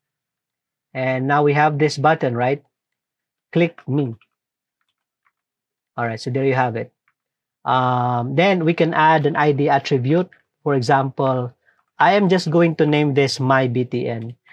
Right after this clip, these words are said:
You can name this whatever you want, of course.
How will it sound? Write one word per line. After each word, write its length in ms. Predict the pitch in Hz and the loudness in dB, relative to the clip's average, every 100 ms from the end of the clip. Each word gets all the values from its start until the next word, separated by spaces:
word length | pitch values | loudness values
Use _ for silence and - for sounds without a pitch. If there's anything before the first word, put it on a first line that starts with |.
| _ 143 | _ -2
You 100 | 147 | 0
can 220 | 180 165 | 2 2
name 220 | 160 151 | 2 2
this 380 | 143 139 - - | 2 2 -2 -2
whatever 380 | 127 127 127 123 | 0 0 0 -2
you 160 | 120 | -2
want, 320 | 123 147 120 | 0 0 -2
of 100 | 117 | -8
course. 480 | 113 113 117 131 - | -10 -8 -6 -8 -12